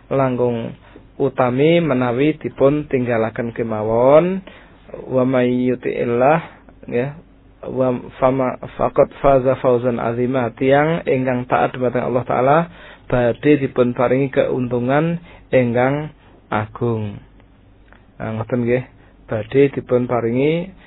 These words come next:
keuntungan ingkang agung. Wa may yattaqillaha yaj'al lahu makhraja. Sinten kemawon ingkang bertakwa dumateng Allah Ta'ala,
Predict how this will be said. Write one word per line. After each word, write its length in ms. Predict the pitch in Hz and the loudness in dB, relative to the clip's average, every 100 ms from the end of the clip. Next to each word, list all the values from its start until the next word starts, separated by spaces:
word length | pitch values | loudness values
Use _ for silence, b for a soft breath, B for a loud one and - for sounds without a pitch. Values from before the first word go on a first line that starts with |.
| b | b
keuntungan 720 | 139 127 127 117 117 120 135 - | -2 0 0 -2 -4 -2 -4 -4
ingkang 480 | 123 117 123 127 | -4 -2 -2 -4
agung. 480 | - 107 120 117 107 110 b b | -6 -4 -4 -4 -6 -12 b b
Wa 160 | b 131 | b -4
may 240 | 139 151 | -2 0
yattaqillaha 1000 | 147 147 147 139 170 165 170 165 170 196 | -2 -2 -2 -2 2 4 6 4 2 2
yaj'al 440 | 175 147 147 135 135 | 2 2 0 0 0
lahu 200 | 131 156 | 0 -4
makhraja. 800 | 151 120 135 123 - 123 117 104 B B _ | -6 -6 -6 -8 -6 -6 -6 -8 B B _
Sinten 360 | 160 156 147 143 | -2 0 -2 -4
kemawon 480 | 147 143 143 143 143 | -4 -2 2 2 0
ingkang 480 | 147 143 139 127 127 | -4 -4 -4 -6 -6
bertakwa 720 | 135 - 175 175 180 165 147 | -8 -4 -4 -2 2 2 0
dumateng 400 | 135 131 123 127 | -4 -4 -4 -6
Allah 260 | 131 123 120 | -6 -8 -6
Ta'ala, 420 | 120 117 135 | -4 -2 0